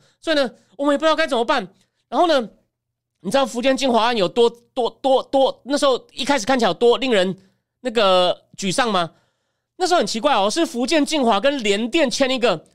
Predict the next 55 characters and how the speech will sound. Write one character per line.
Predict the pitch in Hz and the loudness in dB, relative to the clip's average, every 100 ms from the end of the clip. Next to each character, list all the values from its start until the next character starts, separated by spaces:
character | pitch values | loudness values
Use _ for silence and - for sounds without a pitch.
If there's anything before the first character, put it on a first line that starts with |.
| _ | _
转 | - 233 196 | -4 -2 -2
移 | 214 | -4
D | 233 - 294 | -6 -2 0
ram | 294 294 240 | 2 0 0
技 | 285 | -2
术 | 254 277 | -2 -2
的 | 214 170 147 _ _ _ _ _ _ | 0 0 -2 _ _ _ _ _ _
合 | - 214 | -2 0
约。 | 240 233 - _ _ | 2 0 -2 _ _
可 | - | -4
奇 | 339 277 | -2 -2
怪， | 269 277 - - - | 0 0 -4 -18 -2
联 | 247 302 | 0 2
电 | 359 | 0
根 | 339 | 0
本 | 269 | 0
就 | |
不 | 330 | 0
生 | 320 320 | -2 -2
产 | 294 - | -2 -4
D | 294 | -4
ram | 311 277 | -4 -4
晶 | 285 269 | -6 -4
片 | 294 254 | -2 -2
啊， | 220 - _ _ _ _ | -4 -6 _ _ _ _
他 | 320 | -4
就 | 339 349 | -2 0
从， | 254 233 220 _ _ - | 0 0 -4 _ _ -6
从 | 277 339 | -2 0
美 | 247 | 0
光 | 269 302 | 0 0
那 | |
边 | 302 269 | 2 2
挖 | 285 285 | 2 2
人 | 240 196 | 2 0
来， | 170 156 156 - | -2 -4 -6 -2
然 | 294 | 0
后 | 294 - | 0 -4
从 | 233 196 | -2 0
挖 | 294 | 2
的 | 240 | 2
人 | 190 | 0
呢 | 202 | 0
又 | 277 | -2
从 | 240 247 | -2 -2
美 | 240 175 | 0 -2
光 | 160 240 247 226 _ _ _ | 0 0 0 -6 _ _ _
偷 | - 254 | -2 0
技 | 254 269 | 0 -2
术， | 226 254 185 - _ _ _ | -2 -2 -4 -8 _ _ _
结 | 285 | -4
果 | 294 | 0
呢， | 233 220 - _ _ _ _ _ _ | 0 -2 -6 _ _ _ _ _ _
后 | 330 | 0
来 | 294 | 0